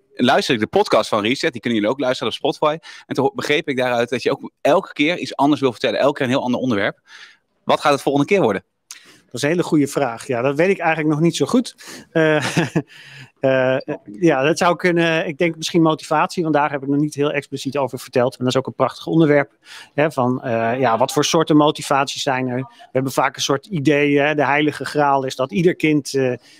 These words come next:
Speaker 2: intrinsiek gemotiveerd is. Hè, dat het daar ons om zou moeten gaan. En, eh, ja, en ik denk dat je wat, eh, eigenlijk wat beter kunt kijken naar,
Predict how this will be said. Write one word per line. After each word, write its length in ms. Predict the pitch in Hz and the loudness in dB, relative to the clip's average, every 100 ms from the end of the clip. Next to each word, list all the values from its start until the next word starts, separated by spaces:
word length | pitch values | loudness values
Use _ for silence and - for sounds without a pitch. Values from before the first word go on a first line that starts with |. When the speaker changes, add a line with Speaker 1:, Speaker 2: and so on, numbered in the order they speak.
| - | -6
Speaker 2:
intrinsiek 540 | - 170 - 151 175 185 | -2 0 2 2 2 0
gemotiveerd 760 | - 160 147 143 135 156 180 180 | 2 4 2 0 -2 0 0 0
is. 220 | 180 - | -2 0
Hè, 100 | 156 | -2
dat 200 | 143 131 | -2 -4
het 100 | 127 | -2
daar 220 | 147 147 | 0 0
ons 240 | 160 143 | 0 0
om 120 | 139 131 | -2 -2
zou 140 | 131 | -2
moeten 200 | 131 - | -2 -4
gaan. 340 | - 147 190 - - - - | -2 0 -2 -4 -18 -20 -8
En, 260 | - 139 135 | -2 0 2
eh, 200 | 127 131 | 2 2
ja, 120 | 135 | 0
en 80 | 135 | 0
ik 100 | 143 | 0
denk 160 | 147 143 | 0 0
dat 120 | 143 | 0
je 80 | 139 | 0
wat, 180 | 143 - | 0 -2
eh, 80 | 139 | -2
eigenlijk 340 | 143 143 151 | -2 -4 -2
wat 200 | 151 135 | -4 0
beter 380 | 147 185 196 170 | 0 2 0 0
kunt 240 | 180 160 | 2 0
kijken 460 | - 156 160 156 147 | 2 0 2 2 2
naar, 340 | 143 139 139 | 2 0 -2